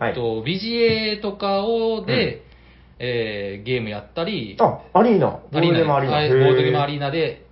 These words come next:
Speaker 1: やったりして、なんか、
Speaker 2: はい。
Speaker 1: まあ、その、なんか、仮想空間のボードゲーム、
Speaker 2: うん。
Speaker 1: き-、えーっと、カフェ
Speaker 2: はあ、
Speaker 1: みたいなイメージで、
Speaker 2: はあ、はあ。
Speaker 1: えーっと、その北越チャンネルのその、
Speaker 2: はい。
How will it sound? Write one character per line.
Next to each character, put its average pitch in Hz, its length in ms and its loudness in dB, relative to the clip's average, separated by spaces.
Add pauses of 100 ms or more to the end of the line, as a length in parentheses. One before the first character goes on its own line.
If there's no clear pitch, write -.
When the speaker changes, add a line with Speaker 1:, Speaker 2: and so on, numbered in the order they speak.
(100)
Speaker 1:
や 123 120 -10
っ 117 120 -14
た 120 120 -6
り 110 100 -8
し - 160 -18
て、 156 300 -4
な - 80 -4
ん - 40 -10
か、 110 220 -10
Speaker 2:
は 113 120 0
い。 - 20 -4
Speaker 1:
ま - 80 -10 (720)
あ、 202 80 -6
そ 214 80 -2
の、 135 160 -4 (680)
な 135 140 -10
ん - 40 -8
か、 95 440 -14 (140)
仮 - 180 -4
想 220 160 -2
空 226 180 -4
間 226 280 -2
の 269 160 0 (240)
ボ 127 140 -2
ー 135 40 -4
ド 139 80 -2
ゲ 143 140 -4
ー 139 40 -6
ム、 139 100 -4
Speaker 2:
う 127 180 -4
ん。 - 20 -16
Speaker 1:
き-、 131 180 -14 (220)
え 98 720 -8
ー - 20 -20
っ - 220 -20
と、 92 560 -16
カ 151 120 -8
フ 139 80 -6
ェ 101 140 -4 (260)
Speaker 2:
は 139 160 -2
あ、 - 40 -10
Speaker 1:
み 165 100 -4
た 170 100 0
い 175 40 2
な 170 80 0
イ 175 100 -4
メ 196 180 -2
ー 175 40 -6
ジ 175 120 -8
で、 269 100 -6
Speaker 2:
は 262 60 0
あ、 170 40 0
は - 80 -8
あ。 - 40 -20 (840)
Speaker 1:
え 110 60 -10 (160)
ー 98 40 -14
っ - 40 -20
と、 - 60 -18
そ 131 80 -10
の 107 80 -10
北 - 200 -10
越 143 180 -6 (240)
チ 147 400 -10
ャ 160 120 -6
ン 151 60 -8
ネ 143 80 -6
ル 123 120 -8
の 110 180 -8
そ 117 120 -12
の、 98 260 -12
Speaker 2:
は 117 180 2
い。 85 80 -8